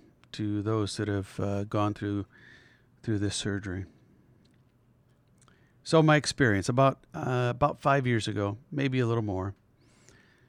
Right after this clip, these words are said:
uh, I was, uh, going for a nice, easy walk, a nice, easy stroll with my wife along the lake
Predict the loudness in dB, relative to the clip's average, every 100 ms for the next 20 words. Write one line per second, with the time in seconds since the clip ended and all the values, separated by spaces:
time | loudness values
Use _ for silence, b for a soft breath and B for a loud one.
0 | b -16 -10 -6 -4 0 0 0 0 2
1 | 2 4 4 4 4 2 2 2 4 4
2 | 4 2 -2 -6 -2 0 0 0 0 -4
3 | -6 -14 -16 -8 -2 2 2 2 -2 -2
4 | -2 -4 -2 0 2 2 2 2 4 4
5 | 2 2 4 4 2 2 0 -4